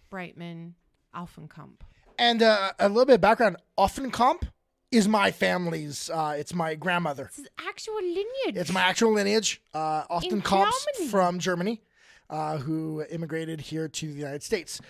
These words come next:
Speaker 2: So that name isn't just pulled out of the blue. Uh,
Speaker 1: Yeah,
Speaker 2: that
Speaker 1: that's
Speaker 2: is
Speaker 1: an actual
Speaker 2: actually, uh, I have connection to that name.
Speaker 1: It's an actual family name. It's pretty cool. Um, so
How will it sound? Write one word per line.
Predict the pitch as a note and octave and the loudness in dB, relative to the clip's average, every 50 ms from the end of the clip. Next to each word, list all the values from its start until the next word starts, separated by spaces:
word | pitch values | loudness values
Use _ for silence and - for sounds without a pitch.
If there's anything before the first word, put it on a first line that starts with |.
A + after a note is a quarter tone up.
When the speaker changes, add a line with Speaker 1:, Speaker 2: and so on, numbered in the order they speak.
| - - _ | -20 -20 _
Speaker 2:
So | - - - A3+ F#3 E3+ D#3+ D#3 D#3 D#3 - | -10 -4 0 0 2 2 2 0 0 -2 -4
that | E3 E3+ F#3+ G3 F#3+ | 0 2 2 2 2
name | G3 G#3+ A3+ A#3 A#3 A3+ A#3 - | 2 2 4 4 4 2 2 2
isn't | A3+ A3+ G3 A3+ A#3+ | 0 0 0 0 -2
just | G#3 A3 G3+ - - | -2 -2 -4 -2 -2
pulled | - G3+ G3+ | 0 0 2
out | G3 F#3 F3+ | 2 2 0
of | E3+ | 0
the | D#3+ D#3 | -2 -2
blue. | D#3+ F3+ A3+ A3+ F3 C3+ G#2 - - - _ - | 0 4 4 4 4 2 -4 -12 -20 -20 _ -10
Uh, | C#3+ D3 D3+ | -8 -6 -4
Speaker 1:
Yeah, | F#3+ | -2
Speaker 2:
that | F3+ D#3+ E3+ F3+ | -2 -2 0 0
Speaker 1:
that's | F#3 | -2
Speaker 2:
is | F3 - | -4 -4
Speaker 1:
an | F#3 | -2
actual | D#3 E3+ F3+ F3+ - - F#3+ G3 F#3 E3+ | -2 0 0 0 -2 -2 -2 -2 -2 -2
Speaker 2:
actually, | F3 E3+ E3 E3 D#3+ D#3+ D#3+ - | -2 -4 -6 -6 -6 -8 -8 -8
uh, | A2+ C#3+ C#3+ C#3 C#3 C3+ C3+ C3 A#2 - | -8 -8 -8 -8 -8 -10 -10 -10 -10 -6
I | D#3+ E3+ E3 | -4 -4 -2
have | E3 D#3+ - | -2 -4 -4
connection | - F3+ F#3 E3+ - - - E3+ D#3+ | -4 -4 -4 -4 -4 -4 -6 -8 -8
to | C#3+ - F3 | -10 -10 -8
that | E3 D3+ C3+ - | -8 -8 -8 -8
name. | D3+ D#3 C#3+ - - | -10 -10 -10 -10 -14
Speaker 1:
It's | - - B3 | -20 -18 -14
an | F#3 | -12
actual | D#3+ G3+ G3+ - - G3+ G3 | -10 -10 -10 -10 -12 -14 -12
family | - G#3 G3 G3 G3 F#3+ | -10 -10 -10 -10 -10 -10
name. | G3+ A3 D#4 B3 | -12 -12 -12 -14
It's | F3+ - | -14 -14
pretty | - F#3+ G#3+ | -14 -16 -14
cool. | - D4+ A#3+ - _ _ _ _ - - G#3+ _ _ - | -12 -14 -14 -14 _ _ _ _ -20 -20 _ _ _ -4
Um, | A3+ A#3 A#3 A#3 A3+ A3+ A#3 A3 A3 G#3 A3 - | -2 -2 0 0 -2 -4 -6 -8 -10 -12 -14 -16
so | - - B3 A#3 A3+ A#3 A3+ A3+ A3+ A3 A3 G#3+ G3 | -10 -4 -2 0 0 0 0 0 -2 -4 -4 -8 -10